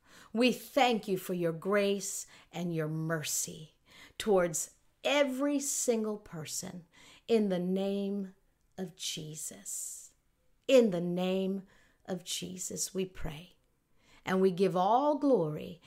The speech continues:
and all honor to you for every soul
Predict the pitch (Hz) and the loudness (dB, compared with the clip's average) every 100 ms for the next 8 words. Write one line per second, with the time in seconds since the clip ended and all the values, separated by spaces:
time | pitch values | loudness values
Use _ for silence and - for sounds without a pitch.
0 | - - 170 180 208 208 - - 254 277 | -20 -8 -2 6 6 6 2 10 12 12
1 | 285 285 - 269 180 175 175 190 - - | 10 6 0 -2 -2 -8 -8 -10 -16 -20
2 | - - 214 185 - - - 311 339 339 | -20 -2 4 4 2 -10 2 6 8 8
3 | 285 285 330 320 - - - 226 - - | 4 -2 0 0 -2 -2 0 -2 -2 -8
4 | - - | -10 -14